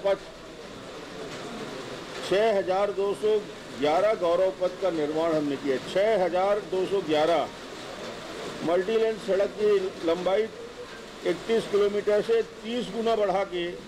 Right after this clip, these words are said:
नौ सौ छत्तीस किलोमीटर किया गया।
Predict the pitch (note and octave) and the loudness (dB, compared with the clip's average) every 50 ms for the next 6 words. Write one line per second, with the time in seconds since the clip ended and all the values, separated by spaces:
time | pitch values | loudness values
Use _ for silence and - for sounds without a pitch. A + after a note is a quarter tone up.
0 | - - - - - - - - - - - C#3+ E3 F#3+ G#3 G#3 G#3 A#3 A3 - | -12 -12 -12 -12 -12 -12 -12 -12 -12 -8 -4 -2 0 2 2 2 2 2 0 2
1 | - G3+ - - - B3 B3 A3 - - A3 G#3+ G#3 G3+ G#3 G3+ G#3 G3+ F3+ - | 0 -2 -2 -2 0 0 0 0 0 -2 0 2 2 2 4 2 2 0 0 0
2 | F3+ E3+ D#3 C#3+ C3 B2+ A#2 G2+ | 0 2 2 2 2 0 -2 -2